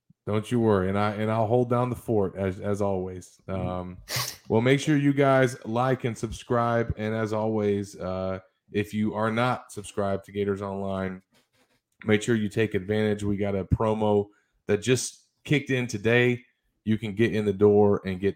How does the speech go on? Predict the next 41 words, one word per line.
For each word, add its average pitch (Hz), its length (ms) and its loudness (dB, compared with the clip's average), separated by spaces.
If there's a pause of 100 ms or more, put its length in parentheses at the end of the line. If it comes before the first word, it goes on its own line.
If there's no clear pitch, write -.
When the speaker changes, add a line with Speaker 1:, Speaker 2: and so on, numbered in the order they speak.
Speaker 1:
uh, 90 200 -6
half 110 360 -2
off 104 200 0
of 95 160 -4
our 98 260 2
annual 98 360 -2
subscription, 101 840 -2 (400)
uh, 92 200 4
or 113 260 8
you 135 160 4
could 127 100 2
also 120 320 4
get 113 160 0
in 117 140 0
the 113 60 -2
door 113 240 6
for 117 120 0
just 113 380 0
one 110 280 0
dollar 110 300 4
for - 120 -6
the 101 60 0
month. 110 320 -4 (120)
Uh, 90 360 -4 (680)
and, 92 260 2
uh, 87 360 4 (720)
smell 156 440 8
what 165 100 6
we 165 80 10
got 160 240 4
cooking 156 300 2
in 139 120 -2
the 135 60 0
kitchen. 127 580 -2 (880)
I - 40 -8
think 95 260 -8
you'll 101 100 -4
wanna 98 160 -6
keep 98 220 -12
coming 98 280 -8
back. - 260 -16